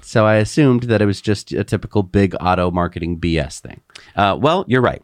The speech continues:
Speaker 2: It kinda was. I mean, two years later, and the watered-down version, according to their latest press report,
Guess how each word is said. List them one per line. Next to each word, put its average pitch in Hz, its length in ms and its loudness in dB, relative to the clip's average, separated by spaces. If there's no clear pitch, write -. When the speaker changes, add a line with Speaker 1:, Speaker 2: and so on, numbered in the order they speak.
Speaker 2:
It 85 200 0
kinda 90 240 0
was. - 400 -6
I 101 80 2
mean, 104 220 2
two 156 160 0
years 156 260 4
later, 110 400 2
and 98 220 2
the 90 100 2
watered-down 107 680 2
version, 101 380 2
according 95 320 0
to - 80 -6
their 85 160 0
latest 85 300 0
press 127 200 0
report, 98 360 0